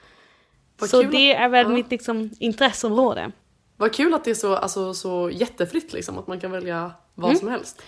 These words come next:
Speaker 2: Ja, faktiskt. Exakt. Så det är då utöver de här, jag tror det är fyrtiofem högskolepoäng. Nu vet jag inte om jag är helt rätt, men jag tror det är fyrtiofem som man måste välja inom en specialisering. Men vissa specialiseringar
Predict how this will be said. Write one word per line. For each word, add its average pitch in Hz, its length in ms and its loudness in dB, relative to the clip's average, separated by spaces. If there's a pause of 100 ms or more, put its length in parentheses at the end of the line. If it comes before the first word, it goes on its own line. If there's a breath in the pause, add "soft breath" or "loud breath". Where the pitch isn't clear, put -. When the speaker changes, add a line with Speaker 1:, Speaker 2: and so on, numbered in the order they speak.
(240 loud breath)
Speaker 2:
Ja, 262 220 6
faktiskt. - 760 -4
Exakt. - 460 -6
Så 214 80 0
det 240 180 2
är 240 400 2 (480 soft breath)
då 240 380 4
utöver 254 480 4
de 277 100 -2
här, 233 240 -2
jag 233 140 0
tror 277 140 -4
det 247 100 -2
är 185 300 -6 (420)
fyrtiofem 202 920 -2 (240)
högskolepoäng. 202 840 -2
Nu 220 160 4
vet 240 300 2
jag 247 100 2
inte 226 240 0
om 214 60 -2
jag 202 140 0
är 202 40 -4
helt 190 240 -2
rätt, 202 200 -4
men 202 80 -8
jag 208 80 -8
tror 262 120 2
det 233 60 -2
är 208 40 -6
fyrtiofem 202 580 -6
som 202 100 -8
man 190 120 -2
måste 196 200 -4
välja 196 240 0
inom 196 300 0
en 240 200 2
specialisering. 214 920 0 (380 loud breath)
Men 226 200 2
vissa 269 340 2
specialiseringar 220 1080 0